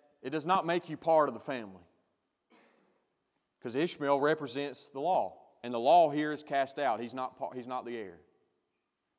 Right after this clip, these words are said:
He's not gonna receive the inheritance. Again, the emphasis here, again, as it's been all throughout the book of Galatians, is the law. And for you and I, as we live in a day where the law is,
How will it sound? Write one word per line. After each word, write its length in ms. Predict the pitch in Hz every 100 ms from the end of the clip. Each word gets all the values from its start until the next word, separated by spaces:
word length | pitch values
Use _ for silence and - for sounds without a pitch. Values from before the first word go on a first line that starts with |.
| _ -
He's 120 | 107
not 300 | 117 117 110
gonna 140 | 117
receive 420 | 107 107 117 110 98
the 60 |
inheritance. 640 | 95 101 87 - _ _ _ _ _ _ _ _ _ _ _ _ _ _ _ _ _ _ _ _ _ _ _ _ _ _ _ _ _ _ _ _ _ _ _ 107
Again, 220 | 120 117
the 160 | 110
emphasis 340 | 131 107 101 95
here, 220 | 123 110
again, 520 | 98 123 131 131 123 - _ _ _ _
as 160 | 104 98
it's 100 | 98
been 260 | 120 131 120
all 240 | 123 143
throughout 280 | 127 127 110
the 60 |
book 180 | 117 127
of 100 | 117
Galatians, 560 | 107 104 95 - 87 - _ _ _ _ _ _ _ _ _ _ _ _ _ 107
is 180 | 98
the 100 | 87
law. 580 | 98 117 139 151 151 139 - _ _ _ _ _ _ _
And 120 | 120 104
for 120 | 113
you 160 | 139
and 100 | 131
I, 180 | 135 143
as 100 | 127
we 120 | 135
live 160 | 143 139
in 80 | 127
a 40 |
day 240 | 117 135 143
where 140 | 127
the 80 | 113
law 460 | 123 147 151 143
is, 260 | 113 -